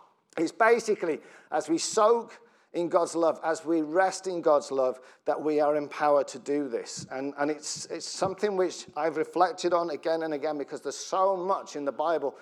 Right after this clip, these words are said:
that talks about this. We'll have a look at this slide. We could spend forever on what the love of God achieves inside of you. Because it's very easy to reduce Christianity to a list of rules that you've really got to do.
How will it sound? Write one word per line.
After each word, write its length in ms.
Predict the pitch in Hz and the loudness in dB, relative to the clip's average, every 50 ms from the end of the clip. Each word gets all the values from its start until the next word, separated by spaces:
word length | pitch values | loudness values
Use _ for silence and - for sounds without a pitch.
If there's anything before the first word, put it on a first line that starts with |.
| - - - _ _ | -20 -20 -20 _ _
that 160 | - 143 135 | -4 -4 -4
talks 420 | - - - 170 170 165 147 - - | -4 -2 0 2 2 2 0 -2 -4
about 280 | 143 127 139 127 117 | 0 2 2 2 2
this. 160 | 127 123 - - | 0 -2 -2 2
We'll 120 | 147 156 | 4 4
have 140 | 160 190 202 | 6 6 4
a 20 | |
look 180 | 226 214 - 185 | 4 0 0 0
at 60 | 185 | -2
this 140 | 156 147 - | -2 -4 -2
slide. 340 | - 165 160 165 156 147 139 | 0 4 4 4 4 4 0
We 80 | 160 | -4
could 200 | 151 - 185 - | -4 -4 -6 -6
spend 260 | - - 175 156 135 | -4 -4 -4 -4 -4
forever 420 | - - 147 165 160 151 135 127 117 - - - - _ _ _ - | -2 -2 0 0 0 0 0 -4 -6 -6 -12 -20 -20 _ _ _ -4
on 220 | 127 139 147 151 | -2 -2 -2 2
what 160 | 156 160 156 | 0 0 2
the 80 | 143 147 | 2 0
love 300 | 147 143 151 160 151 139 | 0 2 2 2 4 2
of 180 | 165 147 113 110 | 0 -2 0 0
God 160 | 156 147 139 | 0 0 0
achieves 480 | 139 - - - 147 147 147 131 - | 0 -4 -4 -4 -4 -2 -4 -4 -6
inside 400 | 147 131 123 - 143 143 147 143 | -8 -10 -8 -4 -2 0 0 2
of 140 | 135 131 - | 0 -2 -6
you. 120 | 120 101 98 _ _ _ _ _ _ _ _ - | -8 -14 -16 _ _ _ _ _ _ _ _ 4
Because 160 | 185 180 180 | 4 4 4
it's 80 | 165 - | 4 2
very 380 | - 233 226 240 226 214 202 | 4 4 6 6 6 6 6
easy 360 | 180 175 190 202 185 160 185 | 6 4 2 2 4 2 0
to 240 | 165 - - 165 156 | 0 0 -4 -6 -4
reduce 680 | 156 165 165 - - - 151 165 185 185 160 - - - | -2 -2 -2 -2 -2 -4 0 0 0 0 0 -2 -6 -4
Christianity 600 | - 170 156 - - 160 160 160 156 - - 131 | -2 -4 -2 -2 -2 -2 -2 -2 -4 -6 -10 -12
to 160 | - - 139 | -8 -4 -4
a 20 | 139 | -2
list 360 | 135 139 151 160 151 - - | 0 2 2 0 0 -2 -8
of 140 | 151 117 107 | -8 -8 -4
rules 300 | 123 147 151 156 143 120 | -2 -2 0 0 0 -2
that 100 | 135 123 | -4 -4
you've 160 | 127 117 117 | -4 -8 -6
really 300 | 131 131 147 151 139 131 | 0 2 2 2 2 2
got 160 | 117 135 127 | -2 -2 -2
to 80 | 123 117 | -2 -4
do. 320 | 104 147 139 139 127 110 | -2 -2 0 0 0 -2